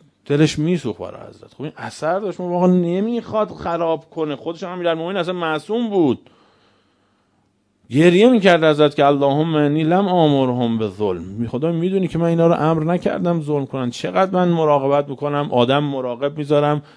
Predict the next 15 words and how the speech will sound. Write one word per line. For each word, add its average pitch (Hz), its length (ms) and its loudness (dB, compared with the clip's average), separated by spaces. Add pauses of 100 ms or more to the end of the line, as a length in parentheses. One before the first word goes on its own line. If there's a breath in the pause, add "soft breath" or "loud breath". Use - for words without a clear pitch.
(220 soft breath)
ناظر 131 460 4
می‌ذارم، 143 480 2
میپام. 147 720 -4
ولی 151 120 -2
بالاخره 165 400 0
امیرالمومنین 160 480 0
که 196 80 -4
یه 165 200 0
تنه 147 220 -6
همه 170 200 -6
کارا 156 260 -2
دستش 165 360 -4
نبود، 180 280 -6
آدمایی 143 500 -4
بود. 110 300 -8